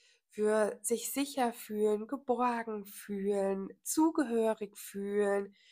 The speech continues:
Und das macht alles total Sinn. Wenn ich jetzt aber das Gefühl <laughs> ersetze durch Eifersucht, dann werden die meisten von euch vielleicht sagen, "Ne, ich bin doch nicht so gaga und entscheide mich dazu, eifersüchtig zu sein."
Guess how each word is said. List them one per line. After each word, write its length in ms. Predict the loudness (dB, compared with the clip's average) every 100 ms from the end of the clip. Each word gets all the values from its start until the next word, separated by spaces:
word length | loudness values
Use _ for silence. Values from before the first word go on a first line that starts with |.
| -20 -20 -20 _ _ _ _ -4
Und 100 | -2
das 120 | 0
macht 180 | -2 0
alles 200 | -4 -2
total 400 | -4 -6 -8 -8
Sinn. 340 | 2 2 2 -8 _ _ _ _ _ 0
Wenn 200 | 2 2
ich 160 | 0
jetzt 220 | -2 -4 -2
aber 520 | 2 8 8 6 0 _ _
das 340 | 8 8 8 -2
Gefühl 680 | -8 -6 4 8 8 8
<laughs> 20 | 6
ersetze 640 | 8 8 6 0 0 -2
durch 420 | 2 2 0 -10 _
Eifersucht, 1000 | 4 6 6 2 2 2 0 -6 -8 -18 -20 _ _ _ _ _ _ _ _ _ _ _ -2
dann 120 | 2
werden 180 | 4 4
die 80 | 4
meisten 400 | 6 6 4 -4
von 160 | -2
euch 160 | -2 -2
vielleicht 220 | -4 -2
sagen, 280 | -4 0 4
"Ne, 160 | 4 4 _ _ _ _ _ _ -2
ich 300 | -2 2 6
bin 240 | 6 6
doch 240 | 2 0
nicht 240 | -4 -4 -6
so 160 | -8
gaga 340 | 4 6 8 4
und 180 | 4 -4
entscheide 880 | -4 0 2 6 6 6 4 2
mich 380 | 0 -4 -8 -4
dazu, 480 | -4 -2 -6 -8 -8
eifersüchtig 1080 | -6 0 0 4 4 4 -4 -10 -14 -14 -14
zu 160 | -10 -4
sein." 480 | 0 2 0 -2